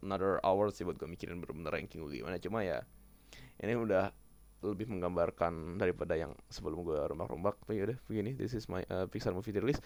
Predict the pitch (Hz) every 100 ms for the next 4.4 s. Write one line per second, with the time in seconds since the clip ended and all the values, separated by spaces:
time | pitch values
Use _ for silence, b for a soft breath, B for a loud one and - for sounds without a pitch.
0 | B B B B B B - - - -
1 | 180 202 214 156 - 104 156 - 156 185
2 | 202 101 95 156 196 - 110 143 - -
3 | - - - 107 117 - - 107 87 92
4 | 139 151 - -